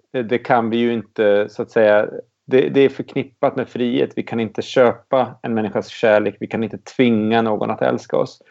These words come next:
Och det är samma i relationen mellan människa och människa och mellan Gud och människa också, för den delen. Eh, så det är för att möjliggöra det, det, liksom, det högsta goda, som är kärleken, som, som, som, som friheten måste vara,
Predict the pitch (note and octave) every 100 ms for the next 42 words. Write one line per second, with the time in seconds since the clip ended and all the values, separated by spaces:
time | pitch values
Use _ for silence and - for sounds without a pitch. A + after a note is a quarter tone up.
0 | - _ C3 B2+ A#2+ B2 A2+ A2 A2+ -
1 | B2+ A2 G#2+ G#2+ A#2+ A2 G#2+ G#2+ A2+ A2+
2 | A#2 A2+ A2+ A2+ - A#2+ - A2+ A2 G#2+
3 | A2 A2 A2 - A#2 - C#3+ C3 B2 C3+
4 | C#2 - - - - - B2+ A#2+ A#2 C3
5 | C3+ C3+ C3 C#3 C3+ B2+ C3 C#3+ C#3 A#2
6 | A#2 A2+ A#2 A2+ A2 A2+ A2+ D#3 - -
7 | E3+ D#3+ B2 A2+ A#2 - _ C3+ A#2 -
8 | B2+ A#2+ C3 C3+ - A#2+ - _ _ _
9 | _ _ _ - A#2+ - - - - A#2
10 | A#2+ - _ _ - G#2+ - B2 G#2+ G#2
11 | A2 G#2 A#2 G#2+ G#2